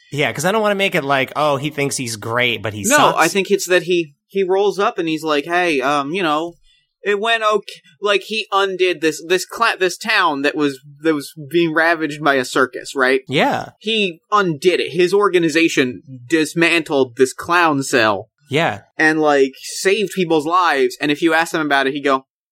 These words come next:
Speaker 2: "You know, we could've done, we could've been there earlier."
Speaker 1: He cracks a joke, will not even acknowledge the work that he
Speaker 2: Yeah.
Speaker 1: did. Like, will underplay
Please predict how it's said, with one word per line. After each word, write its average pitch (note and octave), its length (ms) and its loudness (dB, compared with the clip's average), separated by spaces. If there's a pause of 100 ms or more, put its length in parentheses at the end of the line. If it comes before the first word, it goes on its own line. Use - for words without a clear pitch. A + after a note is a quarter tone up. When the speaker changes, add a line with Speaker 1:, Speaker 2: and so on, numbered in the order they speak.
Speaker 2:
"You F#3 100 0
know, E3+ 240 2 (140)
we E3+ 80 -12
could've E3+ 220 -2
done, D#3 200 0
we D3+ 60 -20
could've D#3+ 180 -2
been D3 120 -2
there C3 100 -2
earlier." B2 460 0 (160)
Speaker 1:
He F#3+ 120 -4
cracks F#3 400 -4
a C#3 60 -4
joke, C#3 540 -4
will F3 220 0
not F3 360 0
even F#3 240 -2
acknowledge D3+ 600 0
the B2+ 100 0
work B2+ 300 0
that B2+ 100 -4
he B2 180 -4
Speaker 2:
Yeah. F3 140 4
Speaker 1:
did. G#3+ 100 -4
Like, A2 160 -4
will D#3 240 -2
underplay D#3+ 800 -2